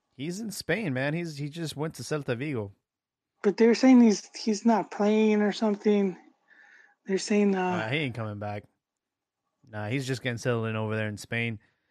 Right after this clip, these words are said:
Speaker 1: I, I honestly don't think of any player right now, uh, aside from a new goalkeeper, because Gudiño didn't even make the bench. He was sent to the stands last game. So we don't have a goalkeeper. We have Guacho,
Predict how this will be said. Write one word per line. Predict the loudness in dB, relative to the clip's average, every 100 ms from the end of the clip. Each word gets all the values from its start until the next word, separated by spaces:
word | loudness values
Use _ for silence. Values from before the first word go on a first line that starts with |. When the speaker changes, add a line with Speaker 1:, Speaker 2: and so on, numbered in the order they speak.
| _ _
Speaker 1:
I, | -2 0
I | -2 2 4
honestly | 4 2 -2 2
don't | 2 2 0
think | 0
of | 0 0
any | 0
player | -2 0 2 2
right | 0
now, | 0 -2 -4 -8 _
uh, | -4 -4 -2
aside | -4 -2 0 0 -2
from | -2 0 -2 -6
a | -4
new | -2 -2
goalkeeper, | 0 -2 -2 -8 -6 -6 -6 -8
because | -14 -6 -4 -4 -6 -12 -20 _ _ _ -6
Gudiño | -2 2 2 2 0
didn't | 0 -4
even | -4 -6 -8 -14 _ _
make | -12 -10
the | -8
bench. | -4 -4 -4
He | -8 -8
was | -6 -8
sent | -10 -8 -8 -8
to |
the | -10 -12
stands | -8 -4 -2 -2 -4
last | -4 -4 -6
game. | -8 -6 -10 _ _ _ _ _ -10
So | -4 0
we | 0
don't | 2
have | 4 2
a | 2
goalkeeper. | 0 -2 -4 -6
We | -4
have | -2
Guacho, | 0 0 0 -2 -4